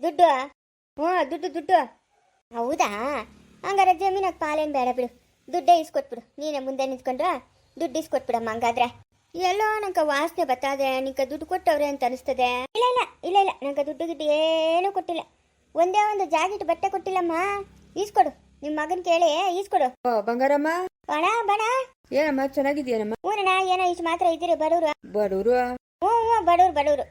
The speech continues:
Speaker 2: ಅಲ್ಲಮ್ಮ, ಮೊನ್ನೆ ನಾಮಕರಣ ಕೇಳ್ಕಸಿ, ನಾಮಕರಣಕ್ಕೂ ಬಂದಿಲ್ಲ.
Speaker 1: ಅಯ್ಯೋ, ಹಿಂಗೆ ಕೂಲಿ ನಾಲಿಗೆ ಓದ್ತಿರಲ್ಲಣ್ಣ, ಅದಕ್ಕೆ ಬಂದಿಲ್ಲ.
Speaker 2: ಅಲ್ಲಮ್ಮ, ಹತ್ತತ್ರ ಮೂವತ್ತೈದು ಲಕ್ಷ ರೂಪಾಯಿ ದುಡ್ಡು ಕೊಟ್ಟಿದ್ದೀನಿ,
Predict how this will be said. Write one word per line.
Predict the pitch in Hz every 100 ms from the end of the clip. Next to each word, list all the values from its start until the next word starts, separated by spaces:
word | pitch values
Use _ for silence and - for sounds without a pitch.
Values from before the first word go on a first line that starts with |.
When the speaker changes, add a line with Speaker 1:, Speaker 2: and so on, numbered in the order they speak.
| _ - _ -
Speaker 2:
ಅಲ್ಲಮ್ಮ, | 277 285 294
ಮೊನ್ನೆ | 285 262
ನಾಮಕರಣ | 247 247 277 285 277
ಕೇಳ್ಕಸಿ, | 262 240 254 247 247
ನಾಮಕರಣಕ್ಕೂ | 240 240 262 262 254
ಬಂದಿಲ್ಲ. | 220 220 240 254 262 - -
Speaker 1:
ಅಯ್ಯೋ, | - 339 339 370
ಹಿಂಗೆ | 359 381
ಕೂಲಿ | 381 370
ನಾಲಿಗೆ | 330 302 294
ಓದ್ತಿರಲ್ಲಣ್ಣ, | 302 294 254 233 311 370 - - - - 294
ಅದಕ್ಕೆ | 311 320
ಬಂದಿಲ್ಲ. | 294 285 302 262 330 -
Speaker 2:
ಅಲ್ಲಮ್ಮ, | 202 208 226
ಹತ್ತತ್ರ | 214 202 214 214 226
ಮೂವತ್ತೈದು | 220 214 214 214 202
ಲಕ್ಷ | 196 196
ರೂಪಾಯಿ | 214 294 302
ದುಡ್ಡು | 247 233
ಕೊಟ್ಟಿದ್ದೀನಿ, | 285 269 277 233 220